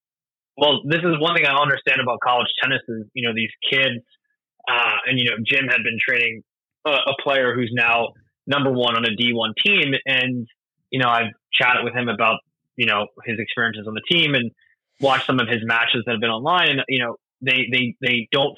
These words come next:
finish the matches. If the match is over for the team, the players traveled from Florida to Texas and they're five five in the third set and they make them stop. And I, I just don't get it. I think it's i-, insane.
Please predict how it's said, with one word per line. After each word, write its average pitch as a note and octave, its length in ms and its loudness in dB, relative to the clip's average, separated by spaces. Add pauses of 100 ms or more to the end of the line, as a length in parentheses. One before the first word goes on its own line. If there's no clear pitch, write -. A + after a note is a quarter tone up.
finish C#3+ 280 0
the A#2+ 80 0
matches. A#2+ 460 0 (480)
If B2 160 -4
the B2+ 80 -2
match C3+ 380 0
is A#2+ 160 -2
over C#3 300 0
for - 80 -12
the A2+ 120 -4 (120)
team, F#3+ 280 2
the B2+ 140 -4
players D3+ 380 0 (160)
traveled C#3 460 2
from A#2 240 -6
Florida D3 380 2
to A#2+ 180 -2
Texas A#2+ 400 -4 (540)
and B2 120 2
they're B2 200 2
five C#3 280 2
five C#3 300 4
in B2+ 60 -2
the A2+ 160 -4
third C3 160 2 (120)
set G3 120 4
and B2+ 100 -4
they B2 60 -2
make C3+ 240 0
them B2+ 180 -6
stop. E3 320 2 (1000)
And C3 120 2
I, B2 320 2
I B2 60 2
just C3 320 0
don't B2+ 260 0
get C3 180 2
it. C#3 140 -4 (160)
I A2+ 60 0 (100)
think C3 160 0
it's A#2 180 -2 (500)
i-, C3+ 140 0
insane. B2+ 720 -2